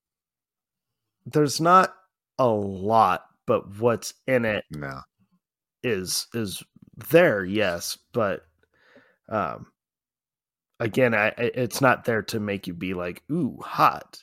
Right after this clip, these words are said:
Speaker 1: It's like,
Speaker 2: Mm-hmm.
Speaker 1: "No, this is the absolute definition of
Speaker 2: <laughs>
Speaker 1: what's wrong with our world." Uh,
Speaker 2: Right.
Speaker 1: it's, so, yeah.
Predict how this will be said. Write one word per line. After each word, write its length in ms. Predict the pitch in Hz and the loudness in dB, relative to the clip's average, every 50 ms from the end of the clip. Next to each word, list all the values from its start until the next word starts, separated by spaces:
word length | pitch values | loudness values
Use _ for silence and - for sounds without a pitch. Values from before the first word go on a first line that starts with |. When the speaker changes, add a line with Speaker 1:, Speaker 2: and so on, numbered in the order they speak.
| _ - | _ -18
Speaker 1:
It's 260 | - - - - - | -16 -14 -10 -8 -6
like, 500 | 104 90 87 85 82 82 - - - _ _ _ _ _ _ _ _ _ _ _ - | -6 -6 -6 -6 -8 -12 -16 -20 -20 _ _ _ _ _ _ _ _ _ _ _ -12
Speaker 2:
Mm-hmm. 400 | 80 85 76 80 76 76 95 98 | -10 -10 -10 -8 -8 -10 -8 -8
Speaker 1:
"No, 160 | 95 92 85 76 | -8 -8 -8 -8
this 240 | 78 98 98 - 107 | -8 -8 -8 -8 -8
is 280 | 98 87 85 - - - - - - - - - - - - - - | -10 -10 -8 -10 -10 -10 -12 -18 -20 -20 -20 -20 -20 -20 -20 -12 -6
the 160 | - 101 - - | -6 -6 -2 2
absolute 520 | 120 123 117 107 - - 107 101 85 67 - | 6 6 6 6 4 0 -4 -6 -6 -4 -2
definition 640 | 110 104 98 - 104 104 104 92 92 95 104 101 | -2 -2 -2 -2 -4 -6 -4 -4 -4 -4 -4 -4
of 180 | 95 90 - - | -4 -4 -4 -4
Speaker 2:
<laughs> 20 | |
Speaker 1:
what's 240 | 95 98 95 - - 104 | -4 -4 -4 -4 -4 -6
wrong 400 | 101 95 - 123 139 120 120 - - - | -4 0 2 4 4 4 4 0 -2 -2
with 360 | 135 131 104 95 - - - - _ _ | 0 0 0 -2 -4 -8 -10 -14 _ _
our 260 | - 135 120 101 95 95 | 2 4 4 4 2 -2
world." 600 | 90 87 117 120 120 113 101 92 90 90 87 - - - - - - - - - - _ - | 0 4 6 6 8 8 6 4 2 0 -4 -8 -12 -18 -20 -20 -20 -20 -20 -20 -20 _ -12
Uh, 380 | - 104 98 87 85 78 - - _ _ _ _ _ _ _ _ _ - | -8 -6 -6 -6 -6 -6 -8 -12 _ _ _ _ _ _ _ _ _ -6
Speaker 2:
Right. 260 | 80 76 76 - - - - - - | -6 -4 -4 -6 -8 -12 -18 -12 -6
Speaker 1:
it's, 360 | - 185 - - - 107 - - - - | -2 -2 -2 -2 -4 -8 -10 -10 -10 -8
so, 320 | - 104 90 82 82 82 - _ - - - - - - _ _ _ _ _ _ _ _ _ _ _ _ _ _ _ _ _ _ _ _ _ _ _ _ _ _ _ 117 - | -6 -6 -6 -6 -8 -10 -14 _ -20 -20 -20 -20 -20 -20 _ _ _ _ _ _ _ _ _ _ _ _ _ _ _ _ _ _ _ _ _ _ _ _ _ _ _ _ -8
yeah. 280 | - 98 90 85 82 | -4 -4 -2 -2 -4